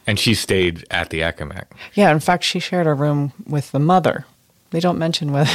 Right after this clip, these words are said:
Speaker 2: <laughs> the father shared that same room or whether
Speaker 1: I don't know. Yeah. Who
Speaker 2: I think
Speaker 1: knows?
Speaker 2: sometimes it's just small quarters. It's not a matter of anything.
Speaker 1: Yeah, I don't
Speaker 2: It's
Speaker 1: know.
Speaker 2: not anything salacious, but it's
Speaker 1: Yeah.
Speaker 2: just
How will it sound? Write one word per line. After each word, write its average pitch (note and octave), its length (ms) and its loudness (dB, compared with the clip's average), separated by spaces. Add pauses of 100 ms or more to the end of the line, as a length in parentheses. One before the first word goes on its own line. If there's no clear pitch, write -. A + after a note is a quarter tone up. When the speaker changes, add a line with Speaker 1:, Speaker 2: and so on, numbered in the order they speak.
Speaker 2:
<laughs> - 120 -8
the C3+ 60 0
father D3+ 400 -2
shared D3 340 -2
that D3 180 -2
same D#3 280 -4
room G3+ 380 0
or D#3+ 100 4
whether D3 260 2
Speaker 1:
I C#3 100 0
don't F2 280 -4
know. F3 160 -2 (180)
Yeah. B2+ 200 -4 (680)
Who C#3+ 60 0
Speaker 2:
I C#3 40 0
think F#3 120 0
Speaker 1:
knows? F3+ 80 -6
Speaker 2:
sometimes E3+ 360 0
it's D3 120 0
just D3 180 -4
small C3+ 220 0
quarters. C3 460 -4
It's B2+ 160 -8
not B2+ 120 0
a B2 40 0
matter A#2+ 380 -2
of A#2 160 -8
anything. A#2 340 -2
Speaker 1:
Yeah, G2+ 380 2
I G2 80 -2
don't - 80 0
Speaker 2:
It's G2 100 0
Speaker 1:
know. - 60 4
Speaker 2:
not E3 100 6
anything C#3+ 240 2
salacious, D3+ 640 2
but - 180 -4
it's F2 200 0
Speaker 1:
Yeah. - 40 -2
Speaker 2:
just - 340 -6